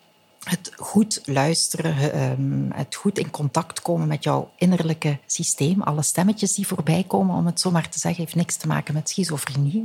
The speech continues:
Het, het zijn energieën, delen, ikjes, er zijn verschillende namen voor. Maar hoe, ehm, belangrijk het is om ze steeds beter te leren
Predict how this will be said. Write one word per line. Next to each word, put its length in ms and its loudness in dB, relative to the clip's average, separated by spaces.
Het, 100 -8
het 160 -6
zijn 200 2
energieën, 680 2
delen, 420 2
ikjes, 540 -2
er 60 -20
zijn 200 2
verschillende 520 0
namen 360 4
voor. 260 2
Maar 160 6
hoe, 360 6
ehm, 420 4
belangrijk 640 4
het 140 -6
is 280 2
om 240 2
ze 120 0
steeds 580 0
beter 420 2
te 120 -2
leren 460 0